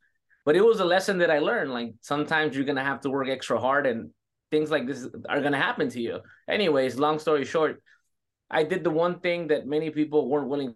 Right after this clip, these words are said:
to do. So, uh, my schedule was all over the place. I would go in at five in the morning on certain days, and I would go in at two and get out at ten.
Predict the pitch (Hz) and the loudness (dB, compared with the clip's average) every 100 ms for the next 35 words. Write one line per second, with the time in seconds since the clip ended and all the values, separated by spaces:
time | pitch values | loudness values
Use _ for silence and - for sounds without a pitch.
0 | - 120 147 135 - 127 120 85 127 123 | -12 -4 0 0 -2 -2 0 0 0 0
1 | 139 - 156 151 143 143 131 127 120 131 | -2 0 2 2 2 2 0 -4 -6 -4
2 | 123 127 - - _ _ - 123 127 135 | -4 -6 -14 -20 _ _ -2 0 2 2
3 | 120 127 131 135 127 - 135 127 139 127 | 2 2 2 2 0 0 0 0 -2 -2
4 | 127 131 123 120 110 - 135 131 123 123 | -2 -2 -2 -2 -4 -4 -2 0 0 2
5 | 127 123 127 127 123 120 131 131 127 127 | 2 0 -2 -2 -2 -2 0 0 -2 -4
6 | - 135 127 120 117 123 123 - 127 123 | -4 -2 -2 0 2 2 0 -2 -2 -2
7 | 127 | -4